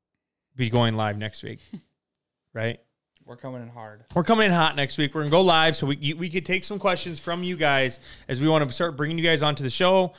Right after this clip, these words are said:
Speaker 1: um, to chat a little bit more. Um, like, like we've told you before, whenever we don't have a, a, a guest, it's gonna be around thirty minutes. So I appreciate it. Appreciate everyone that watches us.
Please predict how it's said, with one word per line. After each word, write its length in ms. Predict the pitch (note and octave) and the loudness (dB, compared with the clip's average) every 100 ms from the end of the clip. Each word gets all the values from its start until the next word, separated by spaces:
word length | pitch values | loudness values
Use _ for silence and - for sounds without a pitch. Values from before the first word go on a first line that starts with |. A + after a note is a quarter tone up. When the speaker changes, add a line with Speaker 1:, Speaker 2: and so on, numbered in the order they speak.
| - _ - | -20 _ -4
Speaker 1:
um, 720 | B2 B2+ B2+ B2+ B2 A#2+ - _ - - - | -2 0 0 -2 -4 -6 -12 _ -20 -20 -18
to 100 | - | -16
chat 200 | - F#3+ G3 | -4 0 2
a 20 | |
little 100 | F#3+ | 0
bit 140 | E3+ D#3+ | -2 -2
more. 380 | D3 D3+ C#3+ C3+ - _ - | 0 2 0 -4 -14 _ -8
Um, 580 | B2 A#2+ A2+ A2+ A2 - - | -6 -4 -2 -4 -6 -12 -2
like, 320 | C#3+ D3+ - | -2 -2 -6
like 240 | D3+ E3+ F3+ | 0 2 2
we've 120 | F#3+ | 2
told 200 | D#3+ C#3+ | 4 2
you 60 | C3+ | 2
before, 380 | B2 C#3+ C3+ C3+ | -2 0 0 2
whenever 280 | C3 D#3 | 0 2
we 120 | F3 C#3+ | 2 2
don't 240 | C3+ C#3+ | 2 2
have 180 | C3+ C3+ | 2 0
a, 100 | A#2 A2+ | 0 -4
a, 400 | B2 A2+ A2 A2 - | -4 -2 0 -4 -6
a 80 | A#2+ | -8
guest, 400 | G#2 B2 C#3+ - | -2 0 0 -6
it's 80 | - | -4
gonna 180 | C3+ | -2
be 140 | B2+ C3 | 0 2
around 240 | B2 A#2 | 2 0
thirty 200 | B2 A#2+ | -2 0
minutes. 420 | A#2 A2+ A2+ - - _ _ - | 0 0 -2 -6 -14 _ _ -10
So 340 | - B2+ A#2+ | -2 2 2
I 180 | A#2+ C3+ | 2 0
appreciate 480 | C#3 E3+ D#3+ E3+ D#3 | 0 0 2 2 2
it. 160 | D3+ - - | 2 -2 -8
Appreciate 360 | - F3 G3+ | -2 2 4
everyone 280 | F3 F#3 G3+ | 4 4 4
that 120 | F3 C#3+ | 4 4
watches 420 | D3+ E3+ F#3 E3+ | 4 2 0 2
us. 260 | E3+ E3 | 2 2